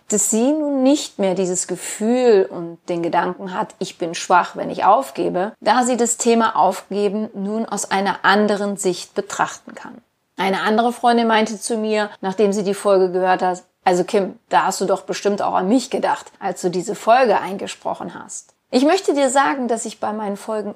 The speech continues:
immer an sehr viele Menschen denke, wenn ich sie gestalte, unabhängig davon, ob ich diese Person nun persönlich kenne oder nicht. So geht es mir nämlich auch mit meinen Audioprogrammen, meinen Hypnosen, Meditationen und so, die ich im Tonstudio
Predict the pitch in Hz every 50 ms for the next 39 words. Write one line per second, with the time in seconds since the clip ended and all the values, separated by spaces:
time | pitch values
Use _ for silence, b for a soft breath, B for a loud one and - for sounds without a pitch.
0 | _ - - 277 277 254 214 175 - - - - - 202 175 170 190 202 190 226
1 | 233 - - 220 208 196 196 196 190 180 185 190 190 - - 220 196 202 196 196
2 | 202 202 196 - 233 226 233 240 247 B B B _ - 165 175 175 180 180 185
3 | 185 175 - - - - - 170 190 196 170 185 175 - - - 185 180 180 190
4 | 190 190 233 240 247 - - - 311 349 349 320 302 - 269 254 240 233 - -
5 | - - 226 220 - 233 220 214 208 208 _ - 190 185 160 185 185 180 - -
6 | _ - 190 175 180 185 190 - 190 165 185 180 180 185 180 180 180 170 - 190
7 | 170 175 196 185 190 185 - - - 185 180 180 180 185 185 180 175 170 156 -
8 | - - - - - _ _ _ - - 208 247 247 262 247 - 240 226 226 220
9 | 208 196 - - 190 190 208 190 - - 185 175 175 - - 170 180 240 302 294
10 | 254 190 - - - 185 175 165 170 170 180 180 185 202 214 226 233 240 _ -
11 | 208 175 175 175 175 175 170 175 185 190 208 208 208 190 202 190 185 175 185 175
12 | - 180 170 - - 190 196 202 202 196 190 190 180 - 190 190 185 185 185 202
13 | 202 196 220 208 190 - - 240 247 277 320 320 - - - 185 175 170 170 185
14 | 196 208 214 226